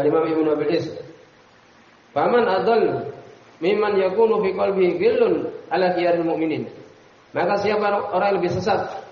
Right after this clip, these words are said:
dari orang yang ada di dalam hatinya itu ghillun, hasad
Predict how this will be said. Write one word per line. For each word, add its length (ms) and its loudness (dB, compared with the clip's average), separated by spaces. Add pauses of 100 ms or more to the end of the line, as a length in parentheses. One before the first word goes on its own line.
(140)
dari 240 0
orang 560 0 (240)
yang 240 0
ada 400 2
di 160 0
dalam 240 2
hatinya 400 -2
itu 240 -4
ghillun, 400 -2
hasad 400 -2